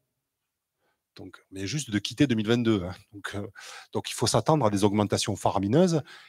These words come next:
Et pour nous qui consommons beaucoup, ben, l'électricité, on paie toute la facture d'électricité, euh, d'éclairage public pour toutes les communes. On consomme beaucoup tous les jours, euh, euh, avec nos ca-, nos camions. Euh, voilà, c'est, c'est pas des,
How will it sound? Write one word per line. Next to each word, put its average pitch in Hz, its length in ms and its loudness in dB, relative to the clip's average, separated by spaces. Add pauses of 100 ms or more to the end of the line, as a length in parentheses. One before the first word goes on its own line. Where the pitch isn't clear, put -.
(100)
Et 117 140 0
pour 139 240 2
nous 156 100 6
qui - 160 -8
consommons 123 460 6
beaucoup, 120 480 2
ben, 95 200 0
l'électricité, 98 640 -2
on 135 160 -2
paie 95 320 -4
toute - 160 -10
la 92 60 -2
facture - 320 -6
d'électricité, 95 680 -6
euh, 82 160 -6 (360)
d'éclairage 101 360 -2
public 107 300 -4
pour 95 100 -6
toutes - 160 -10
les 98 60 -4
communes. 131 400 0
On 180 320 -2
consomme 110 340 -2
beaucoup 107 300 -2
tous 110 100 -4
les 104 120 4
jours, 104 340 2
euh, 87 100 -2 (520)
euh, 92 420 -6 (100)
avec 98 240 -2
nos 104 180 2
ca-, 98 220 6
nos 98 140 2
camions. 110 480 6
Euh, 85 320 0
voilà, 101 200 -2
c'est, 90 220 -8
c'est - 160 -14
pas 110 80 -2
des, 85 380 -10